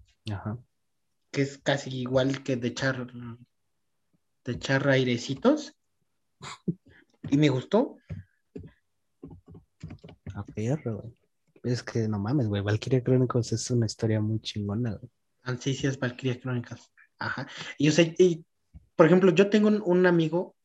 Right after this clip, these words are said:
Speaker 2: que odia lol.
Speaker 1: <laughs> Ajá.
Speaker 2: Pero porque, o sea, él, él también es, es P C Master Race y
Speaker 1: Ajá.
Speaker 2: tiene una computadora muy decente.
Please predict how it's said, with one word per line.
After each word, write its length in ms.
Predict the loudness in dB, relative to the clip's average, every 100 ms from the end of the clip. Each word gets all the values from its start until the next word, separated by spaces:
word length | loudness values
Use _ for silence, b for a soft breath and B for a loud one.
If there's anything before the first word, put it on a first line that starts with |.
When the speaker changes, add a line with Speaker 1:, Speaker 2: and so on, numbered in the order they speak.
| _
Speaker 2:
que 120 | 2
odia 300 | 4 8 8
lol. 360 | 8 6 2 -2 _ _ _ _ _ _ _ _
Speaker 1:
<laughs> 300 | 4 4 4 _ _ _ _ -8
Ajá. 280 | -6 -6 -10 _ -20 _ _ _ -10 0
Speaker 2:
Pero 320 | 4 4 4
porque, 460 | 2 0 2 -2 -2 0
o 80 | 2
sea, 120 | 4
él, 180 | 4 2
él 340 | 2 4 4 4
también 360 | 4 6 6
es, 420 | 4 -2 -12 -20 _ _
es 460 | -6 -4 -4 -10 -2
P 100 | 2
C 160 | 4 4
Master 400 | 4 0 4 4
Race 300 | 4 0 -4 _ B B B B -4
y 100 | -2
Speaker 1:
Ajá. 80 | 6
Speaker 2:
tiene 280 | 6 8
una 240 | 6 6 4
computadora 560 | 0 0 2 4 4
muy 240 | 4 2 0
decente. 560 | 0 0 -2 -2 -10